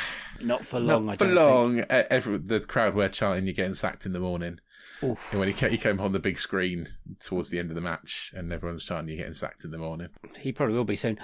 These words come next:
Speaker 2: Uh, we've also got some French listeners. So, uh, how was France?
Speaker 1: Brilliant. Lovely.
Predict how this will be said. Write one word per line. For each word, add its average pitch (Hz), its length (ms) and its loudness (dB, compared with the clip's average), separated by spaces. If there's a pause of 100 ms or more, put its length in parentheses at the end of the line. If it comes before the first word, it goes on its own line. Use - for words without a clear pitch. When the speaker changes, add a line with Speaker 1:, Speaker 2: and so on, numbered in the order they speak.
(120)
Speaker 2:
Uh, 143 200 6
we've 131 140 0
also 143 220 4
got 139 140 2
some - 140 -6
French 127 260 2
listeners. 110 580 -4
So, 117 400 2
uh, 110 220 2
how 110 200 2
was 113 100 4
France? - 580 2 (100)
Speaker 1:
Brilliant. 104 520 0 (320)
Lovely. 98 540 0